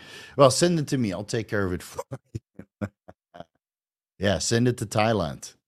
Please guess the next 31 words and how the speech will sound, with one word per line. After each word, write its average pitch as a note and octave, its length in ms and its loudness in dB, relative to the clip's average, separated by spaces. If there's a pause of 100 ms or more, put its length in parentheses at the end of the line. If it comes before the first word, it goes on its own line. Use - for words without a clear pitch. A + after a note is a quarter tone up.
(560)
Uh, F2+ 180 -2
I'll A#2+ 160 6
run A2 200 8
that F#2 160 4
Tren F#2 260 0
E F2+ 80 0
when F2 180 -2
my F2 120 -2
wife E2+ 240 -4
is E2 100 -10
pregnant, F2+ 460 -6
and E2+ 100 -6
I F2 60 -2
will F2 160 -2
not G#2+ 260 2
run G#2+ 200 0
seventy G#2 360 -2
milligrams. F2 720 -4 (600)
I'll F#2+ 160 0
run, F#2+ 440 2
uh, E2+ 560 -4
hundred D#3+ 200 4
fifty. - 300 -4 (840)
Yeah, F#2 200 0 (160)
no F#2 200 0
way. D2+ 300 -4
My E2+ 120 -6
wife F2 280 -4
will D#2+ 80 -10
divorce D2+ 400 -8
me. D2 100 -12